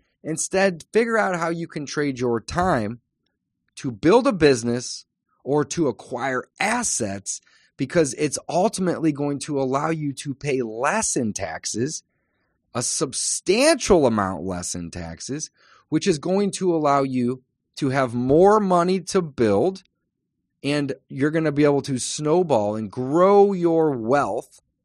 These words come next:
grow your business, grow your cash flow, grow your income, all of these things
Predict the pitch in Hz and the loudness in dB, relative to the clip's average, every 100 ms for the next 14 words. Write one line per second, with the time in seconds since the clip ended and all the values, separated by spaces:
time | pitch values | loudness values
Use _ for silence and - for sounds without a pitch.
0 | _ _ - 143 180 190 180 180 117 - | _ _ -4 0 2 2 2 2 2 4
1 | 123 101 101 110 123 - 135 180 190 185 | 4 4 -4 -8 -10 -8 -4 -2 -2 -4
2 | - - 98 98 95 - 117 120 120 147 | -6 -10 -4 -2 -4 -6 -4 -4 -4 -2
3 | 190 208 196 190 - 117 113 107 113 110 | 0 0 0 -2 -4 -4 -2 -2 -2 0
4 | 143 208 - _ _ _ - 220 285 208 | 0 -4 -10 _ _ _ 2 6 6 4
5 | 123 101 - - 95 101 139 - | 0 -6 -8 -10 -10 -10 -12 -16